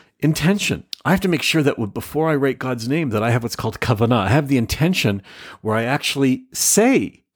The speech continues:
speak out. Doesn't matter. No, but even, even if I'm alone, usually I am alone in my, <laughs> in my room when I'm writing. I have to say out loud that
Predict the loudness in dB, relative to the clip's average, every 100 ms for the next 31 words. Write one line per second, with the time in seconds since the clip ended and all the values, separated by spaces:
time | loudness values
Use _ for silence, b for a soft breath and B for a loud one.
0 | -8 -2 -2 0 0 2 2 2 0 0
1 | 2 2 2 2 0 -2 -4 -2 -2 -2
2 | -4 -2 -2 0 0 2 2 2 0 0
3 | -4 -6 -4 0 2 2 2 2 2 0
4 | 0 -2 -4 _ -10 -8 -4 -2 2 4
5 | 4 0 -4 -6 -2 2 2 2 0 -2
6 | -6 B B B 2 2 2 0 2 2
7 | 2 0 0 0 0 -4